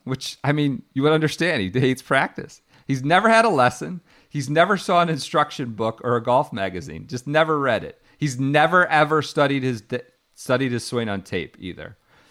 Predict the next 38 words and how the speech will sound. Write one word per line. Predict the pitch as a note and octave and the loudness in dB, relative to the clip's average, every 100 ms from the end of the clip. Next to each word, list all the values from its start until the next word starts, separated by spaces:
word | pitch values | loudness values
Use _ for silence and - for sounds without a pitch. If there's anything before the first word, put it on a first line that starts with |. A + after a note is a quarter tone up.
| _ - | _ -4
At | C3 - | -2 0
fifteen, | F#3+ F#3+ - E3+ D#3+ | -2 -2 -6 -6 -6
he | D3 | -6
finally | D3 C3+ C#3+ D3+ | 0 2 2 0
gave, | C#3 C3+ C3+ B2 | -2 0 -2 -2
uh, | B2 A2 G#2+ | 2 2 2
got | G#2+ A2+ - | 2 0 -2
a | - | -6
set | C3+ | -4
of | G2+ | -4
clubs | - A#2+ A#2 | -2 -4 -4
from | - A2+ | -8 -8
a | |
member | G2 G#2+ A#2 | -2 -2 -2
of | C3 | -2
that | C3 B2+ | -2 -4
club, | - C#3 D3+ D#3 _ _ _ | -2 -2 -2 -6 _ _ _
and | - | -8
he | G#2+ | -4
became | A2 C3 A2+ | -4 -4 -4
a | |
scratch. | - - G2 - - - _ _ _ _ | -6 -4 -2 -2 -8 -20 _ _ _ _
At | A2 | -10
seventeen, | - D3+ D3 D3+ D3+ D3 | -2 0 0 -2 -4 -2
he | C#3+ | -2
was | B2 | -4
named | A2 A2 G#2 | -4 -6 -4
caddy | C#3+ C#3+ C#3+ | 0 0 0
master, | C3+ C3 - B2+ B2 - _ | -2 -2 -4 -6 -6 -10 _
and | - | -8
then | G#2 | -8
three | G2+ C3 | -6 -4
years | C3 B2+ A#2 | -4 -4 -4
later, | G#2+ | -4
when | G#2 | -4
he | G2+ | -6
was | F#2 | -10
tur-, | - - | -14 -18